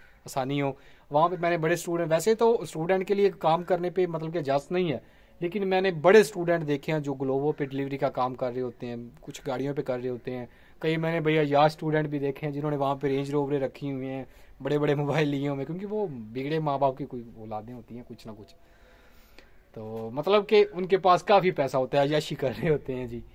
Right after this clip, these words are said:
कई होते हैं मेरी तरह गरीब बमुश्किल से फीसेस अदा कर रहे होते हैं। मैं ऐसे कई दोस्तों से मिला भी हूँ, स्टूडेंटों से, तो वो बहुत आसान है। अगर रिहाइश की बात करें स्टूडेंट के लिए, तो यूनिवर्सिटी की फीसेस की बात करें, वो पर सेमेस्टर की जो फीस है वो तकरीबन,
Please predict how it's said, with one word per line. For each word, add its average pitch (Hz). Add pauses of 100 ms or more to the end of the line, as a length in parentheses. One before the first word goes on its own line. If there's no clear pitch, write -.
(300)
कई 175
होते 190
हैं 190
मेरी 170
तरह 175
गरीब 170
बमुश्किल 165
से 156
फीसेस 156
अदा 143
कर 143
रहे 147
होते 143
हैं। 139
मैं 139
ऐसे 139
कई 151
दोस्तों 147
से 151
मिला 143
भी 151
हूँ, 143
स्टूडेंटों 127
से, 123 (640)
तो 135
वो 190
बहुत 202
आसान 123
है। 104
अगर 127
रिहाइश 156
की -
बात 170
करें 185
स्टूडेंट 160
के 180
लिए, 170 (540)
तो 127
यूनिवर्सिटी 214
की 254
फीसेस 240
की -
बात 190
करें, 233
वो 233 (100)
पर 220
सेमेस्टर 190
की 233
जो 208
फीस 190
है 220
वो 190
तकरीबन, 190